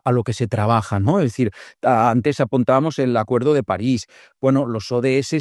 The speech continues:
también parten de, de estos marcos, ¿no? Regulaciones. En la misma Unión Europea se ha demonizado muchísimo la Unión Europea y se ha identificado como una maquinaria burocrática molesta.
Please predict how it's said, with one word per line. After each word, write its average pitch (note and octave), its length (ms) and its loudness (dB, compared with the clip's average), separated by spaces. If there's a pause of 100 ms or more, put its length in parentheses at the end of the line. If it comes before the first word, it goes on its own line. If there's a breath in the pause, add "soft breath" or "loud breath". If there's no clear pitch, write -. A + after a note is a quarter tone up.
también C3+ 500 -2
parten D3+ 580 -2
de, A2+ 300 -4
de A2+ 140 -2
estos A#2+ 340 -2
marcos, A2+ 480 0
¿no? C#3 160 2
Regulaciones. A#2+ 920 0
En B2 80 -4
la A#2 80 -2
misma B2 240 2
Unión C3 200 4
Europea A#2 460 0
se B2 160 -4
ha A#2+ 200 2
demonizado A#2+ 680 0
muchísimo G#2 500 -4
la G2+ 80 -2
Unión G#2 220 -2
Europea G2+ 500 0
y A#2 80 -2
se A2+ 120 -6
ha A2 40 -2
identificado A2+ 500 -2
como A2+ 220 0
una A#2 100 2
maquinaria A2+ 480 2
burocrática G#2+ 640 0
molesta. B2 440 0